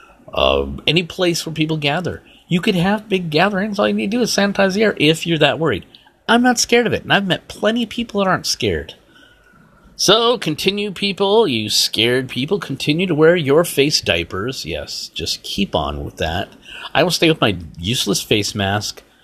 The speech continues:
that, uh, face shield, I should say. It's not really a mask, it's a shield. I will stay with my useless face shield because it's either that or one of the stupid face diapers, which I'm not gonna do.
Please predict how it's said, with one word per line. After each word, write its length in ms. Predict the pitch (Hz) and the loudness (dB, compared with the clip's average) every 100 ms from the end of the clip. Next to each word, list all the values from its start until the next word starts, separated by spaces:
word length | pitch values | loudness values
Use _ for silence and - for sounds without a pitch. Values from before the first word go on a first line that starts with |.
| - - _ - | -20 -20 _ -2
that, 300 | 90 82 76 | 2 4 2
uh, 320 | 73 73 73 73 | 0 -2 -2 -2
face 260 | - 98 | 0 2
shield, 480 | - - 110 90 82 | 4 4 2 2 0
I 160 | 78 78 - | -4 -6 -8
should 300 | - 92 80 | -6 -6 -4
say. 240 | - 78 | 0 0
It's 140 | 80 | 0
not 180 | 95 82 | -4 -6
really 180 | 98 113 | -4 -2
a 60 | 135 | 0
mask, 360 | 82 71 - | -2 -4 -10
it's 100 | - | -8
a 80 | - | -6
shield. 460 | - - 76 117 - - - - - | -4 -2 -2 -2 -6 -16 -18 -10 0
I 80 | 208 | 2
will 340 | 214 131 117 - | 2 0 -4 -6
stay 260 | - - | -2 0
with 180 | 185 - | 0 0
my 140 | 120 107 | 0 0
useless 580 | 92 110 - 95 - | 0 -2 -4 -4 -6
face 240 | - 104 104 | 2 2 2
shield 400 | - 87 87 87 | 0 2 0 -2
because 460 | 87 98 85 - - - | 0 0 0 -4 -10 0
it's 260 | 107 104 113 | 0 0 -2
either 240 | 98 95 | 0 2
that 260 | 90 92 90 | 4 4 4
or 140 | 87 | 0
one 140 | 85 | -2
of 80 | 85 | -4
the 80 | 82 | -4
stupid 440 | - - 87 82 | -4 -6 -6 -6
face 320 | - - 78 - | -6 -4 -4 0
diapers, 480 | 80 78 78 73 | 0 0 -4 -8
which 180 | - - | -6 -6
I'm 80 | 82 | -4
not 200 | 82 - | -6 -6
gonna 160 | 92 113 | -2 2
do. 380 | 160 143 143 | 4 6 2